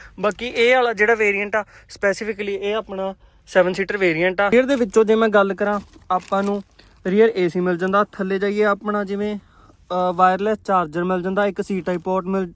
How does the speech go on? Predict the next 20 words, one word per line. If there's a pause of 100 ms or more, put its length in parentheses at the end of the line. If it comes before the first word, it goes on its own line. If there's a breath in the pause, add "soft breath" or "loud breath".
ਦੋ
C
ਟਾਈਪ
ਆਪਾਂ
ਨੂੰ
ਪੋਰਟ
ਮਿਲ
ਜਾਂਦੇ
ਨੇ। (560 soft breath)
ਬਾਕੀ
ਹੰਪ
ਵਗੈਰਾ
ਤਾਂ
ਇਹਦੇ
ਵਿੱਚ
ਨਾ
ਦੇ
ਬਰਾਬਰ
ਹੀ
ਆ।